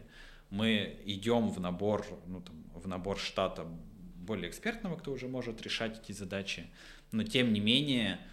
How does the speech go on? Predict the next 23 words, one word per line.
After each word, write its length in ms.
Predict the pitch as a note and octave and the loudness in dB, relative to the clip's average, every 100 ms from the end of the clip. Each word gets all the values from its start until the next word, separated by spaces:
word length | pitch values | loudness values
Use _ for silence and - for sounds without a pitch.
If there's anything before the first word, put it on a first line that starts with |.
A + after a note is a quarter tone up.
| - | -10
оценивать 640 | F2+ F2+ - A2+ A2 F#2+ | -8 -2 2 6 6 4
бизнес 420 | F2+ G#2+ G2+ F#2+ - | -2 -4 -4 -6 -6
просто 320 | G#2 F#2+ - | -6 -8 -10
по 80 | F#2+ | -6
количеству, 520 | G#2 D3+ - - G2 | -4 -2 -4 -4 -4
наверное, 340 | F2+ G2+ F#2+ | -4 -4 -4
не 60 | F2 | -6
так 160 | F2+ | -8
справедливо. 640 | - - F#2 F2+ F#2 F2 - - - - - | -8 -8 -8 -6 -6 -6 -10 -16 -20 -20 -8
Оценивать 500 | F#2+ - C#3+ C3+ G#2+ | -2 2 4 4 4
бизнес 360 | B2+ B2+ A2+ | 0 -2 -2
можно 240 | B2 A2+ G#2+ | 0 0 0
по 120 | G2 | 2
навыкам. 500 | A#2 G#3 G#3+ - G2 | 4 4 4 0 -2
У 60 | F#2+ | 0
нас, 460 | A2+ C3 - - | 0 0 -4 -6
э, 200 | G#2 F2+ E2 F2+ F2+ | -8 -10 -12 -16 -16
в 100 | - | -12
копилке 560 | - F2 A#2 B2+ A#2 F2+ | -10 -6 -4 -4 -4 -10
их 200 | F#2+ - | -10 -10
появилось, 720 | F2 E2+ F#2+ F#2+ - - - - F#2+ G2 F#2 | -10 -6 -6 -6 -8 -14 -16 -16 -14 -12 -10
ну, 100 | G2 | -10
прям 340 | - G2 G2 | -10 -10 -10